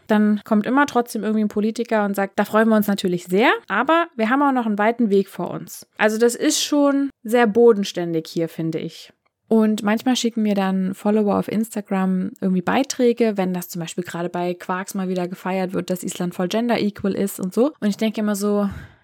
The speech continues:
"Ja, Moment, wir müssen uns das schon nochmal genauer angucken." Ähnlich mit der Vier-Tage-Woche. Das hat Island ja getestet. Und das bekomme ich auch oft zugeschickt,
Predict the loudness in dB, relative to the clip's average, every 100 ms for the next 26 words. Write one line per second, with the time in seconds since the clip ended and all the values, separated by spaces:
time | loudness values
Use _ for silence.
0 | _ _ -8 -4 -2 0 2 2 0 -6
1 | -20 _ _ _ -2 2 4 2 -2 -2
2 | -2 -4 -2 0 2 2 -2 -2 -2 -2
3 | -2 -2 0 0 0 -4 -14 -16 -18 _
4 | _ _ _ 4 4 2 0 2 4 4
5 | 2 0 0 0 2 2 2 0 0 2
6 | 2 2 0 _ _ -10 -4 -2 0 0
7 | 2 2 0 -2 -2 -2 -2 -2 -2 -2
8 | 2 2 2 -4 _ _ -2 0 0 0
9 | 0 2 2 2 2 -2 -2 -2 0 0
10 | 0 -2 -2 -16